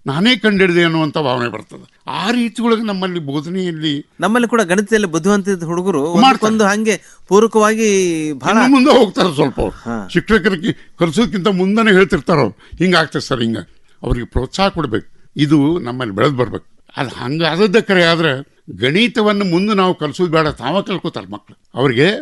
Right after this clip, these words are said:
Speaker 1: ಒಂದ್ ಟ್ರಿಕ್ ಸಿಕ್ಬಿಟ್ರೆ ಅಂದ್ರೆ ತಾವೇ ಕಲ್ಕೋತಾರೆ. ಆ ರೀತಿ ಆಗ್ಬೇಕು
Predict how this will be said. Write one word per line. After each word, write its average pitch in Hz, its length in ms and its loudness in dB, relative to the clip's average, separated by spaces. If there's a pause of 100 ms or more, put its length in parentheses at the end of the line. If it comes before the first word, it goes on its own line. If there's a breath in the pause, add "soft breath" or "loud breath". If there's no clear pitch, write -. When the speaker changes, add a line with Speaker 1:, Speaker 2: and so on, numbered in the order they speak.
Speaker 1:
ಒಂದ್ 165 200 -2
ಟ್ರಿಕ್ 185 240 -4
ಸಿಕ್ಬಿಟ್ರೆ - 440 0
ಅಂದ್ರೆ 175 260 0
ತಾವೇ 202 300 -4
ಕಲ್ಕೋತಾರೆ. - 540 -14 (120)
ಆ 165 300 -2
ರೀತಿ 247 280 -2
ಆಗ್ಬೇಕು 147 440 -6